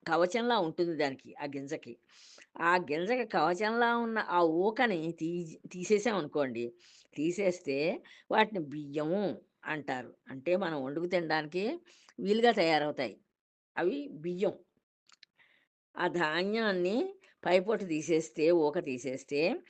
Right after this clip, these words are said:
అవి బియ్యం అవుతాయి. ధాన్యం చల్లితే అవి మొలకెత్తుతాయి. అంటే మళ్ళీ మొలకొస్తుంది. ఆ ధాన్యం కనుక నేలలో జల్లి నీరు పెడితే దాంట్లోంచి మళ్ళీ మొలకొచ్చి, మనం ఒక దోసెడు ధాన్యం జల్లామనుకోండి మట్టిలోను,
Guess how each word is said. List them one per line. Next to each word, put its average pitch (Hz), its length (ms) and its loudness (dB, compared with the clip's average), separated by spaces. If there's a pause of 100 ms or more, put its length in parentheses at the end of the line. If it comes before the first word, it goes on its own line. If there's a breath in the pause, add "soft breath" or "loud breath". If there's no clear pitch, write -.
(240 loud breath)
అవి 247 140 4
బియ్యం 202 400 0
అవుతాయి. 135 420 -6 (360 soft breath)
ధాన్యం 226 580 2
చల్లితే 196 720 2 (220)
అవి 175 180 -2
మొలకెత్తుతాయి. 139 640 -6 (1040)
అంటే 151 260 -2
మళ్ళీ 208 320 0
మొలకొస్తుంది. 170 800 -2 (220)
ఆ 120 40 -6
ధాన్యం 160 480 -6
కనుక 175 180 -4
నేలలో 147 380 0
జల్లి 151 560 -2 (360 loud breath)
నీరు 196 260 2
పెడితే 175 640 2 (360 soft breath)
దాంట్లోంచి 240 560 0
మళ్ళీ 185 200 2
మొలకొచ్చి, 156 920 -4 (380 loud breath)
మనం 208 560 -2 (240 soft breath)
ఒక 208 120 0
దోసెడు 220 400 0
ధాన్యం 214 380 2
జల్లామనుకోండి 180 640 4
మట్టిలోను, 143 680 -6